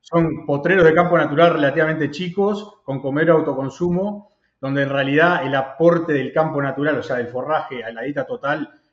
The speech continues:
eh, no es más de un diez por ciento. La realidad es que el noventa por ciento de los nutrientes vienen de,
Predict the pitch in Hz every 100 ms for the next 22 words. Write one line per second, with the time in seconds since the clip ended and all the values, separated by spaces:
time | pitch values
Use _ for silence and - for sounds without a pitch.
0 | - 113 131 143 139 135 127 120 110 139
1 | 120 110 110 120 135 123 120 120 110 110
2 | 135 120 113 110 113 135 131 107 117 120
3 | 110 107